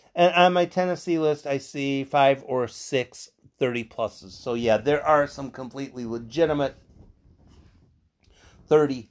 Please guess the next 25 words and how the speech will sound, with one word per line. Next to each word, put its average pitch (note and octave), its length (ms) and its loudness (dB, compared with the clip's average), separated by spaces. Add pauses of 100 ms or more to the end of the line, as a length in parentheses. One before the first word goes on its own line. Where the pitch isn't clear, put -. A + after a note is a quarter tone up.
plus B2+ 420 2 (160)
type A#2+ 380 -4
prospects, A#2 500 -2
but C4 140 -6
I'm F4 100 -6
not D#4 140 -6
gonna C4+ 140 -8
tell G#3 120 -6
you F#3 80 -8
who F#3 80 -8
they F3 160 -6
are. A#3 160 -8 (1600)
Um, F#3 640 6 (400)
the F#3 80 -4
thirty-five, G#3 640 0 (500)
the D#3 160 -4
thirty-five F#3 720 2
on C#3+ 320 -2
Tennessee B2 580 -8
is G#2 220 -10
Scott - 280 -4
Cobos. - 420 -12
Scott G3 400 0
Cobos D3+ 540 -2
was B2+ 480 2